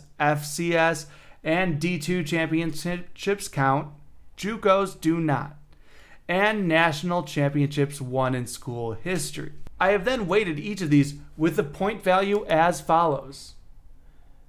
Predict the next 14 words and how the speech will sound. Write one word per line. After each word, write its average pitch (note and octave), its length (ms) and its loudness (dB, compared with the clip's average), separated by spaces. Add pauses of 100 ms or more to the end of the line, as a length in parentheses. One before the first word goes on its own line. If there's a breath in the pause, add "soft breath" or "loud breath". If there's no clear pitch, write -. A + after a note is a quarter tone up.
A C#3 100 -6
Power F#3+ 420 0
Five E3+ 460 4
school F3+ 600 -2 (100)
awards C3 440 4
five D3+ 420 4
points. B2 520 -8 (440)
A C3+ 80 0
G E3+ 380 0
five D#3+ 420 6
school E3 400 0
awards D3+ 440 0
three F3 340 -6
points. - 580 -12